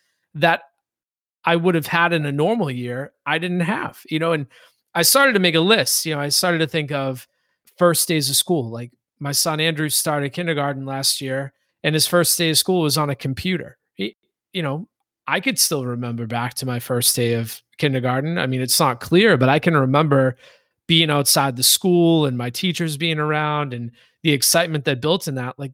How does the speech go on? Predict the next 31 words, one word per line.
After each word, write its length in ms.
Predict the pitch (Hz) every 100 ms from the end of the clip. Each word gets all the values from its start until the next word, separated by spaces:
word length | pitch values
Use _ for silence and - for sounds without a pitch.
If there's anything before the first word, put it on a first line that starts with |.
| -
those 240 | 160 -
kids 280 | - 180 151
lost 320 | 180 202 -
that. 180 | 107 85 _ _ _ _
Kids 240 | - 160 151
have 120 | 151
lost, 540 | 165 170 160 - - _ _ _ -
uh, 180 | 156 147
high 180 | 165
school 260 | 170 - 185
graduations 720 | 180 175 160 185 208 - 143
from 100 | -
last 340 | 131 120 120 -
year, 160 | 117
the 80 | 117
first 380 | - - 160 -
day 140 | 151
of 80 | 139
college. 340 | - 208 120
And 80 | 123
that's 180 | 185 269
just 220 | 233 -
one 320 | 147 175 185
part 300 | 135 226 175
of 80 | 117
it. 100 | 104
I 80 | 85
mean, 140 | 147
that's 160 | 190 -
just 200 | 147 -
kids. 480 | - 262 180 113